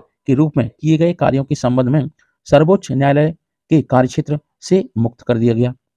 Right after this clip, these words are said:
Second, Governor General एवं उसकी परिषद के सदस्यों को भी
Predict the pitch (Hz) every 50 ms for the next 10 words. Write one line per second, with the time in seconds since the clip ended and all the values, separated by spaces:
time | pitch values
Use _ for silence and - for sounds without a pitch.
0 | _ _ _ _ _ - - 139 139 139 135 - _ _ _ - - 110 139 143
1 | 143 156 160 160 165 175 180 - _ - - - 123 117 123 160 214 208 - _
2 | _ - 151 156 180 196 202 - - 147 - - - 214 208 180 - - 135 131
3 | - 170 120 104 - _ _ _ _ - 185 180 - 139 127 123 - - 151 151
4 | - 156 143 139 180 160 -